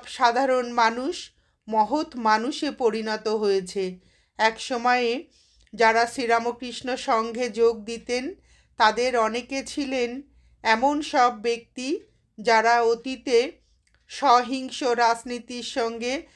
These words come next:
ঘনিষ্ঠভাবে যুক্ত ছিলেন। দৃষ্টান্ত হিসাবে স্বামী প্রজ্ঞানন্দ, দেবব্রত বসু,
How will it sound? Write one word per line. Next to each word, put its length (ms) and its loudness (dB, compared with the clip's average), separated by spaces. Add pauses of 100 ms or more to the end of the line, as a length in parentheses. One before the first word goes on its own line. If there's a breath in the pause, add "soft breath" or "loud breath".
(260 soft breath)
ঘনিষ্ঠভাবে 920 0
যুক্ত 460 -2
ছিলেন। 540 -6 (720)
দৃষ্টান্ত 600 0
হিসাবে 840 -2 (380 soft breath)
স্বামী 360 0
প্রজ্ঞানন্দ, 1080 0 (380)
দেবব্রত 600 0
বসু, 720 -4